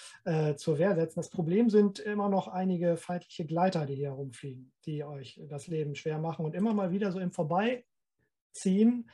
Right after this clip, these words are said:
mit einer Salve auf eure Leute schießen. Dann auch keine Rücksicht auf die eigenen Leute nehmen. Und es knallen halt Schüsse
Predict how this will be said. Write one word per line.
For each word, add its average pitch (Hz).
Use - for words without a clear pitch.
mit 190
einer 170
Salve 185
auf 175
eure 175
Leute 165
schießen. -
Dann 175
auch 170
keine 202
Rücksicht 196
auf 165
die 180
eigenen 160
Leute 135
nehmen. 156
Und 147
es 135
knallen 175
halt 170
Schüsse 175